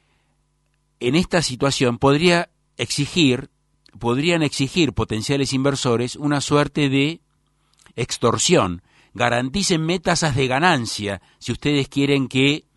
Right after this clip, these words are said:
invirtamos en la Argentina". Entonces nos encontramos frente a, a crossroads casi inescrutables, indescifrables,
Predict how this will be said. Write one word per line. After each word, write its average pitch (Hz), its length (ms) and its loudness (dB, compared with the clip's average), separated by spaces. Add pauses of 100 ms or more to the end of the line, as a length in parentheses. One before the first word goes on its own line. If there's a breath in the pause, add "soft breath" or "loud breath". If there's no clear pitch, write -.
(520)
invirtamos 120 920 2
en 110 80 -6
la 104 80 -4
Argentina". 101 720 -8 (240 soft breath)
Entonces 170 340 4
nos 156 160 0
encontramos 160 580 0
frente 143 540 0 (480 loud breath)
a, 123 500 6 (140 loud breath)
a 135 140 4
crossroads 165 880 4 (240)
casi 180 540 2 (240)
inescrutables, 127 1160 2 (120)
indescifrables, 127 1160 2